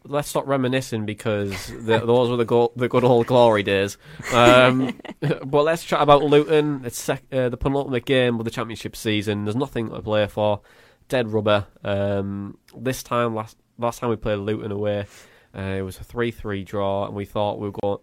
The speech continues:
Woodgate was taking us on a, on a revolution, and we were gonna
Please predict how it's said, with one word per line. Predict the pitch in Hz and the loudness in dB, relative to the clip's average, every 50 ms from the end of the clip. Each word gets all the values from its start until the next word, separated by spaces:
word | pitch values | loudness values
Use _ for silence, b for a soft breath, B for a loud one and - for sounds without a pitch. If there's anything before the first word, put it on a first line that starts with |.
| _ | _
Woodgate | - 117 113 107 107 117 104 | -8 -6 -6 -6 -6 -6 -8
was | - - | -8 -8
taking | - 110 107 110 | -8 -8 -6 -6
us | 104 101 | -8 -8
on | 101 101 | -8 -10
a, | 98 - - | -10 -10 -8
on | 104 104 | -8 -6
a | 101 104 101 | -6 -4 -2
revolution, | 110 117 117 113 107 110 107 107 107 - - 120 113 107 | 0 2 2 2 2 0 -2 -2 -4 -6 -4 -4 -4 -4
and | 107 104 | -4 -4
we | 104 | -4
were | 104 | -4
gonna | 104 110 107 104 101 98 | -4 -4 -2 -2 -4 -4